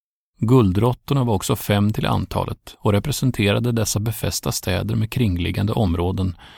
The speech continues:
som tillhörde filisteernas styresmän. Man kan fortfarande se den stora stenen på Josuas åker i Betsemes. Men Herren dödade sjuttio av männen i Betsemes,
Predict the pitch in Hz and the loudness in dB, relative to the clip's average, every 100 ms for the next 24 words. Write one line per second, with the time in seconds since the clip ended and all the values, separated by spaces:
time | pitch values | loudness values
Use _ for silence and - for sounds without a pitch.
0 | - - - 101 107 - 98 90 92 98 | -20 -8 -2 0 0 2 2 0 -2 -2
1 | 110 110 - 95 92 90 - - 110 92 | -2 -4 -4 -2 -2 -4 -6 -6 -2 -2
2 | 87 - 110 - - - _ _ _ _ | -2 0 -2 -4 -14 -20 _ _ _ _
3 | _ _ _ _ _ 101 92 - 92 87 | _ _ _ _ _ 0 0 2 0 0
4 | - - 107 117 - 101 92 95 - - | -4 0 2 4 2 0 0 0 0 0
5 | 87 104 - 92 98 101 110 104 104 - | 0 0 0 -2 0 0 0 0 0 0
6 | 95 95 - 101 - - - 87 - 110 | -2 -2 -2 -4 -4 -4 -2 0 0 0
7 | 101 - - - - _ _ _ _ _ | -2 -4 -8 -8 -14 _ _ _ _ _
8 | _ 104 92 113 107 131 120 95 90 101 | _ -2 2 2 2 0 0 0 0 0
9 | 92 - - - 139 117 104 92 87 90 | -2 -2 -4 -4 -2 0 2 0 -2 -4
10 | 95 - - 101 107 - 82 - - - | -6 -8 -8 -4 -4 -4 -4 -8 -8 -10